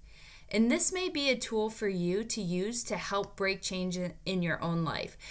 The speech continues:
So I'm going to share my experience, and I want you to let the Lord lead you to a decision if this is right for you. So I knew the fast was coming up,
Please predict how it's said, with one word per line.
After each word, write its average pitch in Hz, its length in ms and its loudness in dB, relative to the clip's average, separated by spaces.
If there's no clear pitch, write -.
So 220 240 6
I'm 254 180 4
going 285 240 0
to 269 80 2
share 220 240 0
my 180 300 2
experience, 262 880 -2
and 220 420 4
I 214 80 0
want 226 320 -2
you 247 140 2
to 226 100 0
let 247 280 0
the 277 100 2
Lord 220 320 0
lead 190 320 -2
you 233 180 -4
to 220 220 -4
a 196 40 2
decision 180 720 2
if 190 160 -4
this 185 240 0
is 185 160 -4
right 170 320 -2
for - 140 -8
you. 156 380 -4
So 240 400 6
I 220 100 4
knew 240 200 4
the 415 100 0
fast 214 460 4
was 202 160 0
coming 190 340 -2
up, 175 320 0